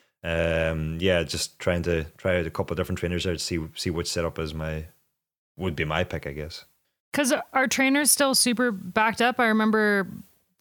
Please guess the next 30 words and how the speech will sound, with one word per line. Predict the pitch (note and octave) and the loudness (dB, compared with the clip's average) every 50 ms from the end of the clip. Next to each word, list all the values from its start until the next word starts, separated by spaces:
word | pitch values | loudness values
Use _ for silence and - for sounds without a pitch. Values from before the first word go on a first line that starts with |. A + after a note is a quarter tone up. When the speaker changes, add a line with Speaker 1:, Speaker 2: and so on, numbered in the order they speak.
| _ - | _ -2
Speaker 2:
for | - G#3+ G#3 G3 F#3+ F3 F3 F3+ - - - | 2 4 4 4 4 2 -2 -8 -12 -10 -2
basically | F3 A3 G#3+ G#3+ - - F#3+ G3 F#3+ F#3+ F3+ | 0 2 4 4 4 4 4 4 4 4 4
half | E3 - - G3 G3+ G3+ F3 - | 2 2 2 2 4 2 0 -2
of | F#3 E3 | -4 -4
twenty | - - G#3 F#3+ F#3+ F#3 F#3 | 0 2 2 4 4 2 2
twenty | - G3+ F#3+ F#3 F3+ F3+ | 2 2 2 4 4 2
and | F3 F3 F3 F3 | 2 2 0 0
the | E3+ | 0
beginning | E3+ G3 F3 F#3+ F#3+ F#3+ | 0 2 2 4 4 4
of | F3+ E3 | 2 0
twenty | - F#3 F#3 F#3 F3 | 0 -2 0 0 0
twenty-one, | - - F#3+ F#3 F3+ E3+ F#3 F#3+ F#3+ F#3 F3+ F3+ | 0 2 2 2 4 4 4 4 4 4 2 2
it | E3+ E3+ | 0 0
was | G3 G3+ F3+ E3+ F3+ - - _ - | 0 0 0 -2 -4 -8 -14 _ -4
impossible | G3+ G#3 G3+ - - G#3 G3 F#3+ - - F#3 F#3 F3+ | 0 0 0 2 2 2 2 4 2 2 2 2 0
to | E3 F3 | 0 0
get | F3 F#3 E3+ | 0 0 0
a | E3 | 0
trainer. | D#3 - F3+ D#3+ - A#2 G#2+ G#3+ G3 - - - _ _ _ _ _ _ _ _ _ _ - | 0 -2 -2 -2 -2 -4 -6 -8 -8 -10 -16 -20 _ _ _ _ _ _ _ _ _ _ 0
Speaker 1:
I | C3+ D3 | 2 4
don't | D3+ D3+ C#3+ | 4 6 4
wanna | C#3 C3+ C3+ | 4 4 4
say | C3 - B2+ B2 C3 | 4 4 4 4 6
that | A#2+ B2 B2 | 4 4 4
there | A#2+ A#2 A#2 | 4 4 4
is | A#2 F#2+ | 4 4
no | A2+ A#2+ B2 B2 B2+ B2+ | 4 4 4 6 4 4
supply | - - - A2+ A#2 A#2+ | 2 0 2 2 4 4
issues | B2+ C3+ C3+ - D3+ C#3+ C3+ | 4 2 2 0 -2 -2 -2
because | - - A2 G#2+ - G#2 G2 | -2 -2 -2 0 2 0 0